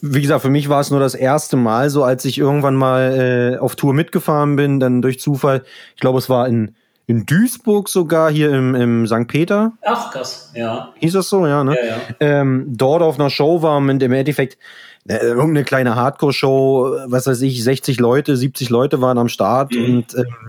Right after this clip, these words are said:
Speaker 1: die Hälfte halt irgendwie mit, mit einer Kutte.
Speaker 2: Ja.
Speaker 1: Da war man dann als arroganter Hauptstädter erstmal ein bisschen verwundert, was denn jetzt hier gerade für ein Karneval sich abspielt.
Speaker 2: Äh, das sieht man halt nicht so konzentriert,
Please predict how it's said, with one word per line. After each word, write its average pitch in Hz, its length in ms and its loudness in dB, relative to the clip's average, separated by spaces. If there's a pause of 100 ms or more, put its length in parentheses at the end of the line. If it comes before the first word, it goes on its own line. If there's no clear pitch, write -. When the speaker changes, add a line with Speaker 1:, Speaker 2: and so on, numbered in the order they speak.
(140)
Speaker 1:
die 117 140 2
Hälfte 117 300 0
halt 117 200 2
irgendwie 120 400 0
mit, 113 220 0
mit 117 160 0
einer 110 160 0
Kutte. 139 440 0 (220)
Speaker 2:
Ja. 107 360 -6
Speaker 1:
Da 113 160 0
war 110 120 2
man 127 160 2
dann 120 200 2
als 120 320 0
arroganter 120 540 2
Hauptstädter 127 520 0
erstmal 123 320 0
ein 117 40 2
bisschen 123 500 0
verwundert, 127 520 0
was 123 140 0
denn 117 160 2
jetzt 113 200 0
hier 131 140 2
gerade 107 220 2
für 110 120 -2
ein 104 60 0
Karneval 101 460 0
sich 101 220 -2
abspielt. 117 480 -2
Speaker 2:
Äh, 120 160 0
das 120 140 0
sieht 147 120 -2
man 120 100 0
halt 117 140 0
nicht 117 140 -4
so 117 340 2
konzentriert, 110 840 -2